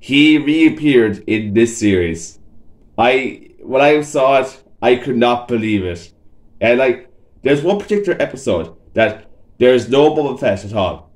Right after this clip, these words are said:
Boba Fett does not be shown in the, in the episode at all. It's all just the Mandalorian. It feels like just, it's an actual Mandalorian episode. But, uh,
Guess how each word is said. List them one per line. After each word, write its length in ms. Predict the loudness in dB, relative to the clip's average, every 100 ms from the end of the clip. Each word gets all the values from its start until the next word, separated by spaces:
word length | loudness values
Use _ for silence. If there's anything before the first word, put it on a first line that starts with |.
| -20 _ -14 -2
Boba 220 | 0 2
Fett 200 | 0 2
does 200 | 0 0
not 220 | 0 -2
be 160 | -4 -6
shown 360 | 0 2 4
in 100 | 2 -4
the, 540 | -8 -12 -10 -8 -6
in 60 | -2
the 100 | -2
episode 240 | -2 -2
at 60 | 0
all. 100 | 0
It's 160 | 0
all 360 | 0 2 2 2
just 220 | -2 -4
the 80 | -4
Mandalorian. 560 | -2 -2 0 0 -2 -4
It 80 |
feels 260 | 0 2 4
like 200 | 2 2
just, 400 | 0 0 -4 -18 -20 _ _ 0
it's 180 | 0 2
an 80 |
actual 340 | 0 0 -2 -4
Mandalorian 640 | 0 0 2 2 2 2 0
episode. 600 | -2 -4 -4 -4 -6 -12 -20 -20 -20 -2
But, 300 | 0 0 2
uh, 380 | 2 2 0